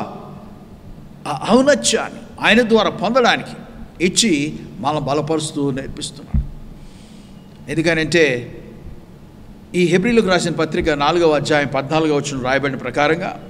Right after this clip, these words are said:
మనకు గొప్ప ప్రధాన యాజకుడు ఉన్నాడు, మనకు గొప్ప ప్రధాన యాజకుడు ఉన్నాడు. ఎవరైనా యేసు ప్రభువారే. అందుకే విధేయతను బట్టి అని రాయబడినప్పుడు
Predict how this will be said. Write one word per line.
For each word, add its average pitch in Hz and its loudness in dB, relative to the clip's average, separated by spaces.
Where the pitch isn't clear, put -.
మనకు 190 4
గొప్ప 208 4
ప్రధాన 226 6
యాజకుడు 208 4
ఉన్నాడు, 147 2
మనకు 208 6
గొప్ప 226 4
ప్రధాన 190 6
యాజకుడు 180 2
ఉన్నాడు. 147 2
ఎవరైనా 147 2
యేసు 190 0
ప్రభువారే. 175 -10
అందుకే 202 6
విధేయతను 240 8
బట్టి 214 2
అని 185 2
రాయబడినప్పుడు 180 2